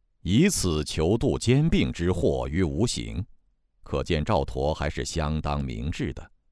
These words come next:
最后，赵佗接受了汉朝的册封，愿奉明诏，常为藩臣。赵佗钦佩陆贾的才干和威仪文采，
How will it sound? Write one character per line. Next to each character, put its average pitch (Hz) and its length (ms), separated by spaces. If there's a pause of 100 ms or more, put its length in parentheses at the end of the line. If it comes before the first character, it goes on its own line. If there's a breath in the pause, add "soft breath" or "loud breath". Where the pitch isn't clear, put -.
(640)
最 92 220
后， - 280 (340)
赵 98 240
佗 85 260
接 147 280
受 127 160
了 73 100
汉 78 260
朝 73 160
的 82 120
册 76 240
封， 95 200 (400 soft breath)
愿 135 300
奉 78 220
明 67 260
诏， 139 220 (260)
常 107 340
为 69 160
藩 120 240
臣。 - 300 (840)
赵 107 240
佗 87 320
钦 160 300
佩 85 220
陆 87 240
贾 76 200
的 76 140
才 73 320
干 82 240
和 82 220
威 98 280
仪 82 180
文 76 220
采， 52 320